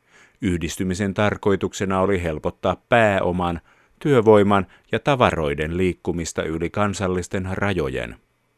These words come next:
Ja koko ajan liikemiehemme ja poliitikkomme ponnistelevat vähentääkseen E U:n ulkopuolelle suuntautuvan taloudellisen kanssakäymisen rajoituksia.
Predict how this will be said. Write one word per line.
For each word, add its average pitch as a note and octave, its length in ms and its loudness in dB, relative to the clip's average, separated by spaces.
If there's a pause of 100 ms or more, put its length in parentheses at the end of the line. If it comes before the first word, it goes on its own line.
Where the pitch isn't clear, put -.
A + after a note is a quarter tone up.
(720)
Ja A2+ 280 6
koko E2+ 320 0
ajan F#2+ 300 2
liikemiehemme F#2+ 840 0
ja F#2+ 140 2
poliitikkomme A2 760 0
ponnistelevat A2 840 -2
vähentääkseen G#2 840 0
E G#2+ 220 2
U:n G#2 220 2
ulkopuolelle D2+ 720 -2
suuntautuvan D2+ 720 -4
taloudellisen G2+ 720 2
kanssakäymisen D#2+ 840 -4
rajoituksia. E2 920 -4